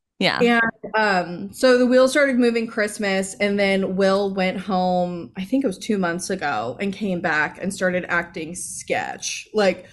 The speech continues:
Speaker 2: he was like, "Oh, it was a pro-," like, we were doing hints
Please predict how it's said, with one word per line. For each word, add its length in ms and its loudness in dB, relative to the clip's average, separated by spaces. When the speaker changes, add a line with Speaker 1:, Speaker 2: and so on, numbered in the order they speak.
Speaker 2:
he 100 6
was 160 2
like, 400 2
"Oh, 280 4
it 140 4
was 160 -2
a 60 2
pro-," 400 4
like, 160 6
we 80 2
were 80 4
doing 220 2
hints 600 -2